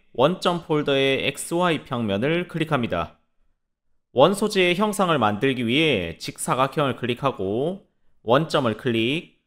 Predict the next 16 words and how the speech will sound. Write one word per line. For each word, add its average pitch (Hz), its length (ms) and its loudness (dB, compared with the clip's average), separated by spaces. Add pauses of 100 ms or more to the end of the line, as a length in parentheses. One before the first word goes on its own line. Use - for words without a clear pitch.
(160)
우상단 170 640 -2
방향으로 110 500 -2
클릭, 131 720 -4 (280)
치수 214 420 -4
구속을 143 440 -2
주도록 156 480 -2
하겠습니다. 90 640 -6 (1120)
도면을 196 380 4
보면 151 560 2
가로가 170 420 4
육십구, 127 920 -4 (140)
엔터, 143 760 0
세로가 151 640 2
칠십이네요. 101 840 -4 (120)
칠십 185 540 -6
엔터. 117 680 -6